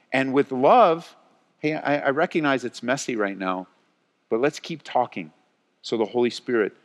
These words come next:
can grab a hold of your heart. The Bible is clear nonetheless. It couldn't be clearer. Sexual sin will wreck your life, even while it feels like you're enjoying it.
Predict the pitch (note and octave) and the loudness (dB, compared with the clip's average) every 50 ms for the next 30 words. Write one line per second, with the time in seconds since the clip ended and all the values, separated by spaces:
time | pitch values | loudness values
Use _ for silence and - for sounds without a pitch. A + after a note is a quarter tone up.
0 | _ _ _ _ _ - G#2 F#2+ A2 A2+ A2 G2+ G2 F2+ G2+ G#2+ G#2 G2+ F#2+ F#2+ | _ _ _ _ _ -14 -8 -2 0 0 2 0 -2 -2 -4 -4 -2 -2 -4 -6
1 | F2 - - F#2 E2+ D#2 C#2 - _ _ _ _ _ _ - A#2+ G2 - A#2+ C3 | -6 -6 -4 -4 -4 -4 -8 -12 _ _ _ _ _ _ -4 -4 0 2 2 2
2 | D3+ D#3 E3 E3 F3 - C#3+ C#3+ C#3 - - - - - D3+ C#3 B2+ A#2 A2+ G#2+ | 2 2 0 -4 -2 -2 -2 -4 -4 -4 -8 -10 -4 0 2 2 2 2 0 -2
3 | A2+ A2+ A2 G#2+ G#2 G2+ F#2+ E2+ D#2 - - - - - _ _ _ _ _ _ | -2 -2 -2 -4 -2 0 0 -2 -2 -4 -12 -20 -20 -20 _ _ _ _ _ _
4 | _ _ _ _ _ _ _ _ _ _ _ _ _ _ _ _ - A#2 A2+ - | _ _ _ _ _ _ _ _ _ _ _ _ _ _ _ _ -4 -4 -2 -2
5 | - - E3 D#3+ D#3+ D#3 C#3 C3+ A#2 - - - - G#2+ F#2 E2 D2 C#2+ _ _ | -2 0 0 0 0 0 -2 -4 -8 -8 -10 -8 -4 -4 -4 -4 -6 -10 _ _
6 | _ _ _ _ _ _ _ _ _ _ _ _ _ _ - - - - C#3+ D3+ | _ _ _ _ _ _ _ _ _ _ _ _ _ _ -12 -6 0 2 2 2
7 | - - - D#3+ D3 B2+ - - - C#3 B2+ B2 A#2+ A2 G#2 G2+ F#2+ A2 A2+ A#2 | 0 -2 -4 -2 -2 -2 -4 -4 -2 -2 -2 0 2 2 2 2 2 2 0 0
8 | - - B2+ A#2 G#2+ G#2 F#2+ E2+ D#2 C#2+ - - _ _ _ _ _ _ _ _ | 0 -6 -8 -6 -2 0 0 0 -2 -4 -8 -18 _ _ _ _ _ _ _ _
9 | _ _ _ _ _ _ _ - A#2+ B2 B2+ C#3+ C3+ B2+ B2 B2 A#2 G#2+ G2 - | _ _ _ _ _ _ _ -2 -2 0 0 0 0 4 4 4 4 2 -2 -4
10 | - A#2 A#2 G#2+ F#2 G#2 G2+ F#2+ - G2+ G2 F#2 F2+ F2 D#2+ F2 E2 D#2 D2+ C#2 | -4 -4 -4 -2 -2 -2 -2 -2 -4 -6 -6 -6 -6 -8 -8 -10 -10 -10 -12 -14
11 | C2 C2 | -16 -20